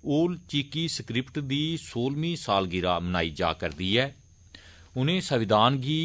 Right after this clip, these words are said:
ओल चिकी स्क्रिप्ट इच आह्नने लेई केंद्रीय कानून ते न्याय मंत्री ते उंदी टीम दी एह्दे लेई सिफ्त कीती।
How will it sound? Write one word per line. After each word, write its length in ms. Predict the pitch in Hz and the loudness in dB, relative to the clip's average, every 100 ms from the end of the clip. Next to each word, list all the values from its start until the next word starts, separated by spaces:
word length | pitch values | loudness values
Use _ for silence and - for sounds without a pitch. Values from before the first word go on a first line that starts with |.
| 190 - | -2 0
ओल 240 | 135 151 | 0 0
चिकी 400 | 151 120 - 139 139 | -2 -4 -2 -2 -2
स्क्रिप्ट 460 | - - 110 - | -4 -2 -4 -2
इच 160 | 127 - 95 | -4 -4 0
आह्नने 340 | 87 90 95 | 2 2 2
लेई 260 | 85 113 76 - - - | 0 -2 -4 -10 -20 0
केंद्रीय 440 | 143 143 143 175 175 | 2 2 2 0 2
कानून 480 | 135 110 120 139 143 | 0 2 2 0 -2
ते 240 | 147 151 | -2 -2
न्याय 280 | 123 95 92 | 0 2 2
मंत्री 420 | 90 90 90 110 123 131 | 2 0 -2 -2 0 0
ते 120 | 143 139 | -4 -2
उंदी 300 | 113 110 131 - | -2 0 -2 -2
टीम 240 | 101 113 127 | -2 -2 0
दी 200 | 98 98 120 | 0 0 -2
एह्दे 240 | 113 101 143 | -4 -2 0
लेई 260 | 98 82 80 | 0 -2 -4
सिफ्त 300 | - 110 82 | -4 -4 -4
कीती। 380 | - 95 135 | -6 -2 0